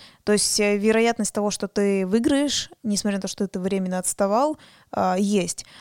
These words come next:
А вот, кстати, по поводу взрывов, это все-таки другой разговор. Тут не совсем идет про вот это крысиное <laughs> догони-, дог-, догон тебя, скажем так. Тут все-таки, э,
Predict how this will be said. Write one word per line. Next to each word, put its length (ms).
А 120
вот, 80
кстати, 220
по 100
поводу 300
взрывов, 340
это 120
все-таки 280
другой 440
разговор. 480
Тут 180
не 80
совсем 400
идет 200
про 160
вот 140
это 160
крысиное 540
<laughs> 40
догони-, 460
дог-, 460
догон 580
тебя, 380
скажем 420
так. 260
Тут 200
все-таки, 680
э, 400